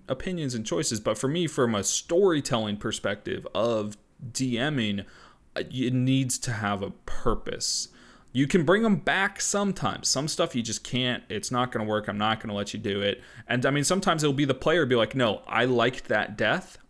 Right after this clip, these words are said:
I'm going to bring in a new character, and we're gonna bring in someone new. We're not gonna try to resurrect them."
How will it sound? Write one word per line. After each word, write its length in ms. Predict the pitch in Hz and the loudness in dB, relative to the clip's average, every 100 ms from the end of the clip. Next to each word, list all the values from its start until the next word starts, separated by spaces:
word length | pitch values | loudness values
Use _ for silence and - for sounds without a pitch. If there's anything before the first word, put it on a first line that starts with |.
| - | -2
I'm 200 | 113 120 | 0 2
going 220 | 127 120 | 2 0
to 140 | - | -2
bring 260 | 107 107 110 | -4 -2 -2
in 140 | 110 | 0
a 100 | 104 | 0
new 400 | 101 101 107 107 | -2 -2 0 -2
character, 500 | 104 - 104 - - | -4 -2 -2 -4 -6
and 120 | - - | -10 -8
we're 80 | |
gonna 120 | 120 107 | -8 -8
bring 220 | - 110 | -6 -8
in 100 | - | -6
someone 260 | - 98 | -6 -6
new. 100 | - - | -8 -10
We're 80 | |
not 220 | 95 - - | -8 -8 -8
gonna 100 | - | -10
try 180 | - | -6
to 80 | 50 | -6
resurrect 540 | - - - 67 - - | -6 -6 -6 -8 -10 -10
them." 180 | - | -14